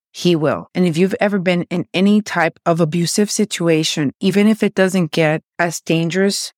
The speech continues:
as strangulation or physically hitting you, whenever he says that he will never do it again, what he means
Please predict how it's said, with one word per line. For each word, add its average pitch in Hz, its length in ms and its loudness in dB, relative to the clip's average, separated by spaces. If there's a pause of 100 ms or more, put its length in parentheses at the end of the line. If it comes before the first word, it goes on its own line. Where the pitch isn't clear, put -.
(100)
as 151 180 -2
strangulation 147 920 0 (380)
or 160 120 0
physically 170 560 0
hitting 160 340 0
you, 202 220 2 (720)
whenever 160 260 0
he 196 160 2
says 185 240 0
that 175 140 -4
he 180 80 0
will 165 120 0
never 160 320 0
do 165 220 0
it 170 140 2
again, 143 440 -2 (460)
what 160 140 0
he 165 260 0
means 208 560 2